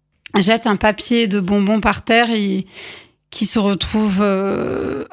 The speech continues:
en prison, euh, perdue d'avance, complètement, quelle que soit la position qu'elle adopte, quelle que soit l'envie, que le, le chemin qu'elle trouve pour transformer, c'est perdu d'avance.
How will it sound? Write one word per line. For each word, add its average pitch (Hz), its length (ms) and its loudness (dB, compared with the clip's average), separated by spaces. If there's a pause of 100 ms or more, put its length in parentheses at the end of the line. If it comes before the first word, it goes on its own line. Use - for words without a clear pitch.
en 220 100 2
prison, 226 500 2 (760)
euh, 196 840 2
perdue 226 360 2
d'avance, 214 680 2
complètement, 226 540 2
quelle 233 180 -2
que 254 100 0
soit 240 200 2
la 226 100 4
position 226 500 0
qu'elle 208 180 0
adopte, 208 680 0
quelle 226 160 0
que 226 120 -2
soit 220 220 0
l'envie, 208 500 2
que 233 100 -4
le, 196 220 -2
le 196 100 0
chemin 220 340 2
qu'elle 208 180 -2
trouve - 280 -6
pour - 160 -4
transformer, 202 680 0 (1080)
c'est - 180 -2
perdu 208 320 2
d'avance. 196 520 0